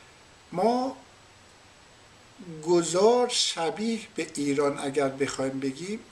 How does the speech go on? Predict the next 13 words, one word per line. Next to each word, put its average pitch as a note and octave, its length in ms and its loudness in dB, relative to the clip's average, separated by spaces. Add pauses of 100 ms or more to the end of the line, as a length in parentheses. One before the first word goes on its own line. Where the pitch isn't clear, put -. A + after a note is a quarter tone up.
(260)
گذار E3+ 480 4
از G#3 200 0
حکومت‌های D3 760 -6 (200)
ایدئولوژیک D3 800 0
رو D#3 560 -6 (380)
داریم. A#2+ 360 -4 (1080)
جلوی C#3 360 2
چشممون C#3+ 680 -4 (760)
نظام C3 420 -4
شوروی B2 760 -6
به E3 140 -6
عنوان B2 260 -8
یک A#2+ 140 -10